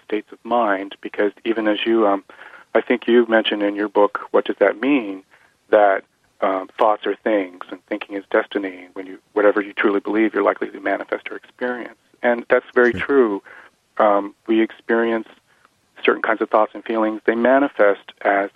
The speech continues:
Speaker 1: our surroundings, as our environment. Environment might be another word.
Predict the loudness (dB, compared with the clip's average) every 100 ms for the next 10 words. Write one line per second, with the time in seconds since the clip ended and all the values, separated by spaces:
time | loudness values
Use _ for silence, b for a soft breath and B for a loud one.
0 | -4 -2 -2 -2 -2 -2 -6 -8 -6 -6
1 | -8 -4 0 0 0 -4 -8 _ -2 -2
2 | -2 -8 -10 -10 -16 -16 -16 -14 -8 -8